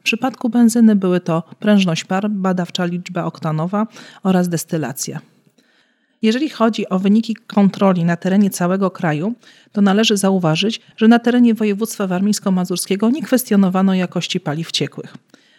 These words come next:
Natomiast najwięcej próbek paliw zakwestionowano na terenie województwa świętokrzyskiego, śląskiego i zachodniopomorskiego. W dwa tysiące trzynastym roku badano również jakość gazu skroplonego L P G.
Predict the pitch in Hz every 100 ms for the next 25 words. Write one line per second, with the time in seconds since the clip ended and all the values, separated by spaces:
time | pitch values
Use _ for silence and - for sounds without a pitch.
0 | _ 202 196 233 208 226 294 277 269 -
1 | 196 196 220 190 185 196 190 202 190 -
2 | 196 - 185 180 180 180 175 165 180 175
3 | 170 170 175 175 - 165 - 220 240 -
4 | 220 - 208 202 185 185 175 - 185 185
5 | 196 190 _ 240 214 - 180 180 - 170
6 | 160 - 143 147 - _ _ _ _ _
7 | _ 185 196 302 254 262 254 - 220 226
8 | - 214 175 - 190 214 262 - _ 208
9 | 214 226 220 202 196 214 - 202 208 202
10 | 196 175 196 - 175 190 175 170 175 165
11 | 175 165 160 -